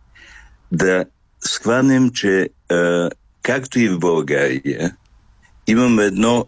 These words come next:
разцепление между, така ще го нарич-, е, нарека, политическото тяло и политическата душа. Българската политическа душа, говоря за, е, по-голямата част от, е,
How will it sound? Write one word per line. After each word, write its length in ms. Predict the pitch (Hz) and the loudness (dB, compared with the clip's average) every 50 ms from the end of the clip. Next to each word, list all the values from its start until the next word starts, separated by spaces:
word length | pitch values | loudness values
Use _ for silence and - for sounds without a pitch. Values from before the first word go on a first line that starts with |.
| - | -2
разцепление 1300 | 90 87 92 92 - - - 90 85 - 98 98 107 117 113 113 101 87 80 80 78 76 80 95 98 - _ _ _ | -2 -2 -2 -2 -4 -4 -4 -4 -4 -2 -2 0 0 0 0 0 0 0 0 -2 -2 -2 -4 -4 -6 -8 _ _ _
между, 540 | 85 90 90 87 82 80 80 90 90 87 87 | 0 0 0 0 -2 -2 -2 0 0 0 0
така 380 | 82 - - 85 - - 98 98 | -2 -4 -8 -6 -2 -2 -2 0
ще 140 | - - 90 | -2 -4 -2
го 120 | 85 90 | -2 0
нарич-, 520 | 87 87 85 85 82 82 - - - 92 - _ | 0 0 0 0 0 -2 -4 -6 -8 -8 -8 _
е, 60 | - 85 85 85 85 85 80 | -2 -2 0 0 0 0 0
нарека, 480 | 82 82 85 85 87 85 - - 104 95 - | 0 0 0 0 -2 -2 -2 -2 -2 -2 -2
политическото 960 | - 95 85 78 78 - 104 113 110 - 104 95 - - 92 87 82 - 85 | -2 -2 -2 -2 -2 -2 -2 -2 -2 -4 -6 -8 -6 -4 -4 -4 -2 -4 -6
тяло 520 | 80 - - 98 101 104 104 101 92 95 101 | -6 -2 -2 0 0 2 2 0 0 0 -2
и 60 | 101 | -2
политическата 960 | - - 85 82 82 80 71 - 92 87 82 76 - - - 76 - - 78 | -4 -4 -4 -2 -2 -2 -2 -2 -2 -2 -2 -4 -6 -6 -6 -6 -4 -4 -6
душа. 440 | 73 71 69 67 - - 71 69 - - _ _ _ _ _ _ _ _ _ - - - - - - _ - | -4 -4 -4 -4 -2 -2 -4 -4 -4 -8 _ _ _ _ _ _ _ _ _ -20 -20 -20 -20 -20 -14 _ -2
Българската 880 | 85 107 131 151 151 151 143 127 - - 107 95 - - 90 92 90 - - | 0 2 2 2 0 0 -2 -4 -4 -4 -6 -4 -2 -2 0 0 0 -2 -4
политическа 840 | - 92 90 92 87 85 110 104 98 - 90 - - - 80 76 | -4 -2 0 0 0 0 -2 -2 -2 -4 -6 -8 -4 -4 -4 -4
душа, 560 | 73 69 73 71 - - 82 80 80 80 78 - _ _ _ _ _ _ - | -4 -4 -6 -4 -2 -2 0 0 0 -2 -2 -6 _ _ _ _ _ _ -8
говоря 560 | 82 78 85 92 95 107 107 104 101 98 92 | -4 -2 -2 0 2 2 2 2 0 0 -2
за, 400 | 82 78 87 87 85 85 85 78 - _ - | -2 -2 -2 0 0 0 0 -2 -4 _ -4
е, 180 | 82 80 80 80 78 - _ _ _ _ _ _ _ _ _ | -2 0 -2 -2 -4 -6 _ _ _ _ _ _ _ _ _
по-голямата 1120 | - 110 113 107 92 92 90 90 85 82 - - - 85 87 87 78 80 80 - - 80 69 - | -2 -2 -2 0 -2 -2 -2 -2 -2 -4 -4 -4 -2 -2 -2 0 -2 -4 -6 -6 -8 -12 -12 -6
част 320 | - - 80 78 76 - - | -4 -2 -2 -2 -4 -6 -8
от, 300 | 73 64 - _ - - | -10 -12 -12 _ -6 -2
е, 400 | 78 76 73 71 73 69 67 | 0 0 2 2 0 0 0